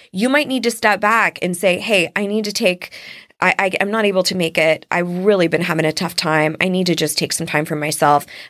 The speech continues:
has nothing to do with you. I'd love to get together next month," or something like that. But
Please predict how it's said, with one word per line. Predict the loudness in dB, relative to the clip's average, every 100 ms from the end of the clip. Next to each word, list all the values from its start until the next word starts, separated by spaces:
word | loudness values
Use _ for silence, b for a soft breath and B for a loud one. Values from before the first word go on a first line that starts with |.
| -4
has | 2
nothing | 4 4 2 -2
to | 0
do | -2
with | -2 0
you. | 2
I'd | 2
love | 2 2 2
to | 0
get | 0 0
together | 2 2 0
next | -2 -4 -4
month," | -4 -2 0
or |
something | 2 2 2 0
like | -2 -2
that. | -2 -2 -4 B
But | B